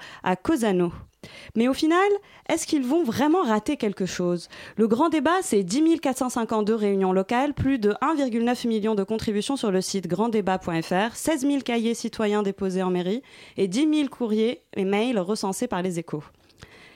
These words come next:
La synthèse de ces consultations se fera attendre jusqu'au huit avril et leur résonance sous forme d'annonce ne se fera,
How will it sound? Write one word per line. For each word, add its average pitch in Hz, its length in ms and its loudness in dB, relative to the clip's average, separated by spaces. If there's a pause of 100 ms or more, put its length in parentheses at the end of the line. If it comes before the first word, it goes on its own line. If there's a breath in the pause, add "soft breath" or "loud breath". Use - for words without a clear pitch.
(180 loud breath)
La 202 160 2
synthèse 226 340 2
de 226 80 2
ces 214 120 -2
consultations 208 520 0
se 269 140 -2
fera 240 160 2
attendre 262 340 0
jusqu'au 226 280 0
huit 269 200 2
avril 214 320 2
et 196 60 4
leur 196 160 4
résonance 208 520 2
sous 220 140 -6
forme 202 320 0
d'annonce 226 420 0
ne 233 60 0
se 233 140 -2
fera, 214 240 -4